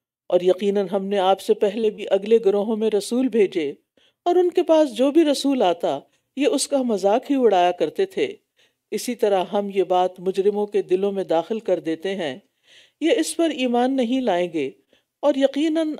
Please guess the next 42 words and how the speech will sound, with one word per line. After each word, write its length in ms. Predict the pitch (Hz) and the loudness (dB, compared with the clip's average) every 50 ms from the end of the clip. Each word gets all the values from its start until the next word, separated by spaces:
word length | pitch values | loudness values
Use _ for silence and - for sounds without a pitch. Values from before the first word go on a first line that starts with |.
| - - | -2 -2
अगले 280 | 208 202 226 240 247 | -2 0 2 2 2
लोगों 320 | 226 208 190 190 202 220 220 | 2 2 0 0 0 -2 0
का 140 | - 208 190 | 0 0 -2
यही 300 | 175 175 196 190 247 247 | 0 0 -2 -2 -2 -4
तरीका 460 | - 202 180 185 180 180 208 196 180 | -4 -4 -4 -4 -6 -4 -2 -2 -2
गुजर 260 | 175 170 170 185 208 | 0 -2 0 0 -2
चुका 360 | 202 - - 175 - 170 175 | -2 -2 -8 -6 -2 -2 -4
है। 380 | 175 175 175 139 110 - - _ _ _ _ _ _ _ _ _ _ _ _ _ | -2 -2 -4 -6 -6 -8 -12 _ _ _ _ _ _ _ _ _ _ _ _ _
और 140 | - 196 202 | 0 0 2
अगर 300 | - - 185 196 214 208 | 2 2 2 2 2 0
हम 260 | 208 226 220 208 202 - | 0 -2 -4 -4 -4 -4
इन 160 | 214 220 220 | -4 -4 -2
पर 200 | - 233 220 220 | 0 0 0 0
आसमान 580 | - 190 202 196 196 196 196 202 208 214 214 | 2 2 2 2 0 -2 -2 0 0 0 -2
का 160 | 214 - 220 214 | -2 -2 -2 0
कोई 220 | 220 226 220 214 | 2 2 0 2
दरवाज़ा 480 | - 208 202 185 185 190 190 196 269 277 | 2 0 2 2 2 2 2 2 0 -2
खोल 320 | 277 - 262 233 202 185 | 2 4 4 4 4 4
दें, 220 | 170 160 139 143 185 _ _ _ _ _ _ _ _ _ _ | -2 -4 -6 -6 -10 _ _ _ _ _ _ _ _ _ _
फिर 140 | - 339 294 | 0 2 4
ये 160 | 302 330 302 | 4 2 2
दिन 240 | 220 214 294 320 320 | 2 0 -2 -2 -2
के 120 | 311 - 277 | -2 -2 0
वक्त 260 | 240 254 247 247 - | 2 2 0 0 -4
उसमें 280 | 240 226 - - 247 240 | -6 -6 -2 -4 -4 -2
चढ़ने 380 | - - 220 196 214 247 277 | 0 -2 -2 0 0 0 0
भी 120 | 254 277 254 | 0 0 2
लग 240 | 247 190 180 - | 2 2 0 0
जाएं, 280 | - 185 165 139 131 131 _ _ _ - - _ _ _ _ - | -4 -4 -2 -4 -6 -10 _ _ _ -20 -20 _ _ _ _ 0
तब 120 | 320 277 | 0 2
भी 220 | 269 339 349 330 | 6 6 6 8
ये 80 | 359 339 | 6 4
ज़रूर 320 | 285 311 302 302 311 320 | 2 0 0 2 0 0
कहेंगे 480 | 294 311 302 277 269 262 247 240 240 240 | 0 0 0 2 2 0 -2 -2 -4 -2
कि 120 | 233 240 | -2 -2
हमारी 460 | 214 214 214 208 214 214 214 240 240 220 | -2 -2 -2 0 0 0 0 0 -4 -4
निगाहें 420 | 208 196 190 196 202 202 240 226 | -4 -2 0 -2 -2 -2 -4 -4
मदहोश 460 | 202 185 175 156 143 170 202 220 214 | -2 -2 -2 -2 2 0 2 2 0
कर 200 | - - 220 202 | 0 0 -2 -2
दी 160 | 180 185 208 | -2 -8 -8
गई 220 | 185 185 175 170 165 | -4 -4 -4 -4 -6
हैं, 280 | 175 175 143 117 - | -8 -8 -8 -8 -10